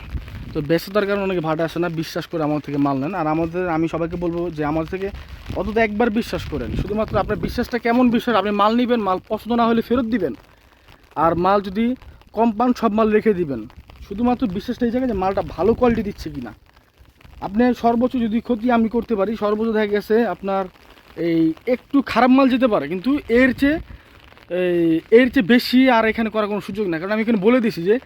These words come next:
রাত্রেবেলা সাউন্ড কোয়ালিটি চেক করবেন, দিনের বেলা গেলে মাল পছন্দ হলে রাখবেন, পছন্দ না হলে ফেরত দিবেন। সেক্ষেত্রে অনেকে আমাদের যে বিশ্বাসটা করে যে আসলে, আহ, ওনাকে অর্ডার দিলাম, উনি কি মালটা ঠিকঠাক মতো দিবে কি না, আসল বিষয়, এই বিশ্বাসটাই আমি আপনাদের থেকে চাচ্ছি। দর্শক, আমাদের অনেক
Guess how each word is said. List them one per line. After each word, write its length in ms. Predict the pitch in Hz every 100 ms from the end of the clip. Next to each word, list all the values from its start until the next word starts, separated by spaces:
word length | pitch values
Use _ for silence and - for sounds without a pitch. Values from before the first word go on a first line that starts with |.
| - - -
রাত্রেবেলা 460 | 185 - 247 233 240
সাউন্ড 280 | - 226
কোয়ালিটি 200 | 247 247
চেক 100 | 262 247
করবেন, 260 | 277 262
দিনের 240 | 202 226 214
বেলা 180 | 220
গেলে 160 | 220 240
মাল 220 | 208 202 233
পছন্দ 280 | 220 220
হলে 100 | 220
রাখবেন, 280 | 220 220 214
পছন্দ 180 | 202 190
না 120 | 196
হলে 120 | 185
ফেরত 220 | 165 180 175
দিবেন। 240 | 165 123 - - - -
সেক্ষেত্রে 380 | - 226 254 240
অনেকে 240 | 233 233
আমাদের 300 | 233 226 220
যে 120 | 196 190
বিশ্বাসটা 420 | 180 - 190 190
করে 260 | 160 226
যে 120 | 165 175
আসলে, 360 | 170 190 190 180 - - -
আহ, 120 | - 165
ওনাকে 180 | 190
অর্ডার 240 | 185 180 190
দিলাম, 320 | 190 190 170
উনি 120 | 175
কি 100 | 170
মালটা 240 | 175 170 170
ঠিকঠাক 340 | 185 - 165
মতো 160 | 175 160
দিবে 260 | 156 180
কি 140 | 180 185
না, 160 | 165
আসল 220 | 160 175
বিষয়, 260 | 165 170 156
এই 280 | 139 226 262
বিশ্বাসটাই 540 | 190 - 190 - 214
আমি 200 | 190 180
আপনাদের 280 | 165 170 160
থেকে 180 | 151 147
চাচ্ছি। 320 | 143 - 226 - - - - 165
দর্শক, 260 | 180 240
আমাদের 420 | 196 196 196 226
অনেক 280 | 214 190 233